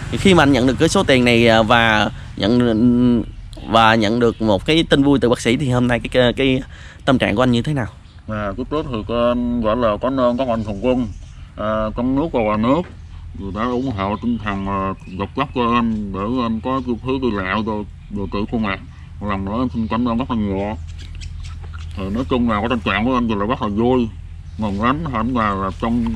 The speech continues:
Speaker 2: cái thời gian nó trôi qua mau á, <laughs> đông mình không hai, hai tuần nữa rồi như thế nào. Nói giờ nó là cái tâm trạng diễn tả không được, nó mừng, nó vui dữ dằn luôn.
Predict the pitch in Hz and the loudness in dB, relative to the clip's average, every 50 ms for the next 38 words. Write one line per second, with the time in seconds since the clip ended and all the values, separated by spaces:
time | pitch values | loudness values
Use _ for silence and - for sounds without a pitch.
0 | 104 - - 123 117 117 120 98 95 107 113 120 120 131 123 135 123 120 123 120 | -6 -4 -4 -4 -2 0 0 0 2 2 2 2 0 0 2 2 2 4 4 2
1 | 120 120 123 127 127 120 127 135 - - - - - - - - - - - - | 2 2 2 2 2 2 2 0 0 -2 -6 -10 -12 -12 -10 -10 -10 -8 -6 -4
2 | 101 107 107 104 101 95 92 92 92 92 90 90 82 78 78 - - - - - | -4 -2 -2 -2 -4 -4 -4 -4 -4 -4 -6 -6 -6 -8 -10 -10 -12 -12 -12 -12
3 | - - - - - - 135 117 110 117 120 120 113 - - - - - 127 123 | -12 -12 -12 -12 -6 -4 -2 -2 -2 -2 -2 -2 -4 -6 -6 -10 -4 0 0 2
4 | 117 - 117 104 92 98 98 104 123 123 110 95 92 101 117 120 135 139 131 113 | 2 2 0 0 0 -2 -2 -2 -2 0 -2 -2 -2 -2 -2 -2 0 0 0 0
5 | 101 95 92 85 - - - - - - - - - - - - - - - - | -2 -4 -6 -10 -12 -14 -16 -18 -16 -16 -16 -14 -14 -14 -14 -14 -14 -14 -14 -10
6 | - 110 117 131 131 127 113 98 95 104 120 143 131 110 98 - - - 131 127 | -6 -4 -2 -2 0 0 -2 -2 -2 -2 -2 -2 -2 -4 -4 -6 -6 -8 -8 -8
7 | - - 120 110 - - 101 98 104 110 110 101 98 107 - 110 113 107 107 110 | -6 -4 -4 -4 -4 -6 -6 -4 -4 -2 -2 -4 -4 -8 -6 -4 -4 -2 -2 -2
8 | 135 139 135 107 110 - 160 170 139 110 110 113 135 131 147 160 156 139 117 107 | -2 -2 -2 -2 -2 -2 0 0 0 0 0 0 -2 -4 -4 -2 0 2 2 4
9 | 120 143 147 151 151 147 143 139 151 170 180 147 110 110 120 123 | 2 2 4 4 4 4 4 4 2 2 2 2 2 0 -2 -2